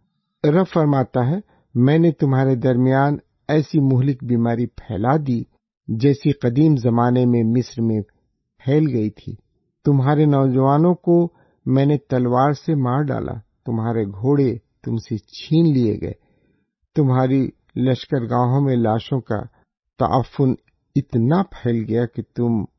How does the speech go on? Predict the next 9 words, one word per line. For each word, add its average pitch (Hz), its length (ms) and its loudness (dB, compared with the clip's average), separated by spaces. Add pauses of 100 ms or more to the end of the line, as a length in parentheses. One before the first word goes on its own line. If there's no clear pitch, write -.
(200)
बहुत 156 280 -4
तंग 107 300 -4
हुए, 101 220 -8 (720)
तो 147 140 2
भी 131 160 -2
तुम 123 200 -4
मेरे 113 300 -2
पास 110 420 -6
वापस 98 380 -8